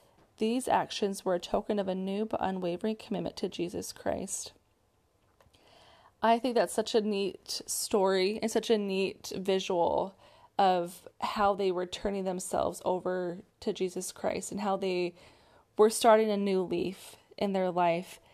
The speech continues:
And Elder Renlund goes on to say that people in other places and ages demonstrated their commitment to Jesus Christ in similar ways.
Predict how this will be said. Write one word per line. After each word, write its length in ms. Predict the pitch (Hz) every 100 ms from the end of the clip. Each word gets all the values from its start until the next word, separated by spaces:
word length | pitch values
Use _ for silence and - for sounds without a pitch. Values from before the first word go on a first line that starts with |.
| - - - _
And 540 | - 220 208 202 - - -
Elder 260 | 214 214
Renlund 340 | 208 202 202 190
goes 120 | 196
on 180 | 190 190
to 60 |
say 320 | 190 - 185
that 160 | 180 -
people 360 | - 233 269 233
in 80 |
other 240 | - 285 320
places 440 | - 214 214 190
and 120 | 202
ages 400 | 165 180 180 185
demonstrated 580 | - 196 202 214 208 196
their 140 | 196 233
commitment 380 | - 220 185 -
to 80 |
Jesus 360 | - 180 185 196
Christ 360 | - 185 185 -
in 100 | 202
similar 480 | - 294 302 196
ways. 500 | 175 165 - 214 -